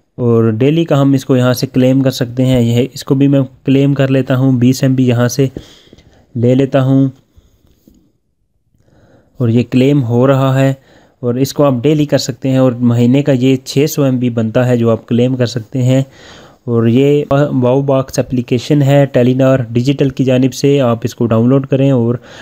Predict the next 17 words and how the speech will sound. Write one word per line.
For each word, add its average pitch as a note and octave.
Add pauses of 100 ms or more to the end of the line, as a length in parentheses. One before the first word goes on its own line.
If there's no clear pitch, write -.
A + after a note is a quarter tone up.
(180)
ट्वेंटी C#3
M B2+
B C3+ (440)
daily D3+
का C3+
enjoy A2
करें। G#2+
और C3
इसके C#3+
अलावा D3
इसके C#3+
ऊपर C#3
बहुत B2
सारे C#3
packages C3
हैं C3+ (440)
जो, B2